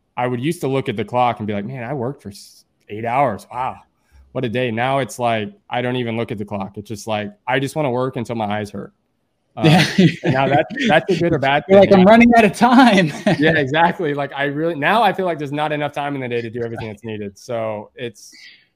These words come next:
Speaker 1: I don't know. There's a lot to take away from twenty twenty-two. And like I said, I mean, that's, I mean, one of the biggest things is obviously meeting you, because it ultimately led to a partnership and it ultimately led to this podcast. And so there's a lot to be thankful for. There's a lot to be grateful for. Um, and I'm just excited to see what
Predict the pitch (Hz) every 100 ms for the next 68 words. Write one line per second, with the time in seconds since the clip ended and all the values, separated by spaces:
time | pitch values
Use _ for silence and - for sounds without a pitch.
0 | _ 151 165 160 151 202 202 147 143 165
1 | 151 139 147 127 123 135 139 - 143 139
2 | 143 139 135 147 143 139 143 135 - 127
3 | 117 113 120 131 - _ _ - 127 127
4 | 151 139 147 160 - 135 120 123 123 127
5 | - 123 123 123 120 135 113 104 110 101
6 | 107 110 117 120 117 117 113 113 101 113
7 | 113 120 117 101 104 101 104 107 104 110
8 | 110 104 107 107 101 - 104 - 120 123
9 | - 104 101 101 104 101 110 104 - _
10 | _ _ - 135 127 127 135 135 117 117
11 | 131 - 139 147 147 139 110 113 117 120
12 | 113 113 117 117 117 120 120 113 - _
13 | _ _ _ 107 104 101 101 104 123 156
14 | 151 143 - 131 147 110 107 101 123 113
15 | 107 -